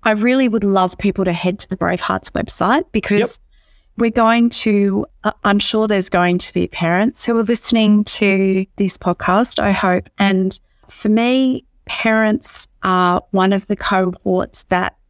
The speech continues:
Speaker 1: I believe we need to give more support to with regard to the conversation and helping them have those important conversations with their kids.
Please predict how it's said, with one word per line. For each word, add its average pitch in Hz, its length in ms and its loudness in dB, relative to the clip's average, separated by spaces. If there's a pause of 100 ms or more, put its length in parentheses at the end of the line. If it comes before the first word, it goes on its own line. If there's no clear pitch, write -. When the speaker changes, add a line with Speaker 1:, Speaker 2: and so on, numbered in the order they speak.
Speaker 1:
I 190 160 0
believe 180 480 0
we 185 100 2
need 180 180 0
to 196 80 -4
give 185 240 -2
more 175 220 0
support - 480 -4
to 185 240 0
with 185 260 -2
regard 180 500 -2
to 185 340 0
the 208 80 -4
conversation 180 640 -2
and 180 160 0
helping 180 300 0
them 175 100 2
have 175 320 -2
those 180 260 0
important 180 360 -4
conversations 180 680 -4
with - 120 -14
their 185 100 0
kids. 233 640 -4